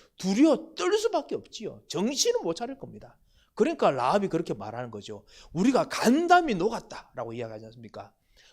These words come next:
광야에서 그런 사람이 날 수가 없어요. 하늘에서 뚝 떨어지지 않는 한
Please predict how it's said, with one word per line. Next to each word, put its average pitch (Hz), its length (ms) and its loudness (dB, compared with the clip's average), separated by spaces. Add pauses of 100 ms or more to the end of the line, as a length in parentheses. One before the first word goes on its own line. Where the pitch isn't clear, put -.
광야에서 240 520 2
그런 349 240 2
사람이 311 300 -2
날 196 200 4
수가 453 280 -2
없어요. 180 440 -4 (280)
하늘에서 349 580 0
뚝 - 240 -8
떨어지지 311 360 0
않는 135 200 -6
한 208 340 -6